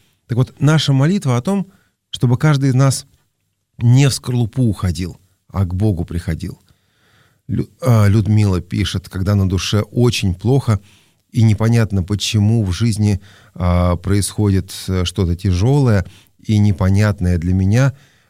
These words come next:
внутри все ропщет, я начинаю молиться, чтобы Господь дал мудрости и понимания. Сердце успокаивается, и ответ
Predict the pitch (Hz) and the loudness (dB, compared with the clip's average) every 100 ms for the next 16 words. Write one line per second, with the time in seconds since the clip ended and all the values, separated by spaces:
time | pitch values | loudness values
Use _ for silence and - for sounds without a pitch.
0 | - 85 95 120 - 123 110 - 104 113 | -8 -2 2 2 0 -2 -2 -2 0 0
1 | 131 - - - - _ _ - 90 120 | -2 -4 -8 -10 -20 _ _ -12 -2 0
2 | 127 - 110 113 107 113 104 95 - 80 | 0 0 2 2 4 2 2 0 -4 -6
3 | _ _ _ - - 110 110 - 117 107 | _ _ _ -12 -4 0 -2 -4 -2 0
4 | 104 - 131 139 135 - - - - 92 | 0 -2 -2 0 -2 -10 -18 -20 -10 -2
5 | 107 101 98 123 117 110 - 104 101 - | 0 2 2 2 0 -2 -2 -4 -4 -4
6 | 95 107 110 95 78 76 73 - _ _ | -4 0 2 2 0 -2 -6 -10 _ _
7 | _ _ - - 143 - - 127 - 120 | _ _ -8 -2 0 -2 -6 -6 -6 -2
8 | 101 85 71 71 - - - _ _ _ | 0 0 0 -4 -6 -8 -10 _ _ _
9 | - 98 90 92 117 - | -2 -2 0 -2 -2 -6